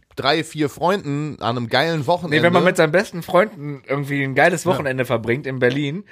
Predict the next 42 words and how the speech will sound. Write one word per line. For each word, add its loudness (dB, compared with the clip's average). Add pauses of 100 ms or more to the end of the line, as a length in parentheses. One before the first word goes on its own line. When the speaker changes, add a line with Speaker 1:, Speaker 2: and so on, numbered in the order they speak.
(540)
Speaker 2:
ähm, 2
nee, 6
dafür 4
reicht's 4
dann 0
nicht, -6
Speaker 1:
Ja, 4
Speaker 2:
ne? 6
Speaker 1:
und 0
vor 6
allem 2
das 0
Wochenende -2
war 2
ja 0
auch -2
Monate -2
vorher 2
geplant. -4
Speaker 2:
Ja. 0 (100)
Speaker 1:
Also 0
da 4
hätte 4
man 0
ja 0 (340)
vier -2
Monate 2
vorher 4
war 6
es -2
scheinbar -2
nicht -8
möglich, -6
einen -14
Tisch -10
zu -14
bekommen. -6
Speaker 2:
Mhm. -8
Speaker 1:
Aber 4
am -2
selben 2
Tag 0